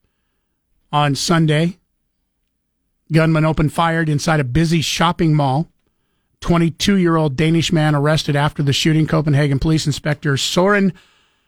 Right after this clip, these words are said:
uh, Thomason told reporters, adding there was no indication that anyone else was involved in the attack. It looked like a random attack, wasn't a terrorist attack as of right now.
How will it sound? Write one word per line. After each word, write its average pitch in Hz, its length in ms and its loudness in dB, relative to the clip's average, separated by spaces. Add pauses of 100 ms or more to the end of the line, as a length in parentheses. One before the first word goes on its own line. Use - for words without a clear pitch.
(140)
uh, 151 240 2
Thomason 175 560 -2
told 147 260 -2
reporters, 151 520 0
adding 151 320 0
there 143 100 0
was 139 180 0
no 165 220 2
indication 160 480 0
that 151 140 0
anyone 151 340 0
else 147 240 0
was 135 140 0
involved 143 400 0
in 139 80 0
the 131 100 0
attack. 160 460 -2
It 123 100 -10
looked 147 240 -6
like 143 160 -4
a 139 60 -6
random 147 360 0
attack, 143 440 -2
wasn't 139 240 2
a 131 80 0
terrorist 143 500 -2
attack 143 440 -4 (800)
as 139 200 0
of 135 120 2
right 143 220 0
now. 139 300 0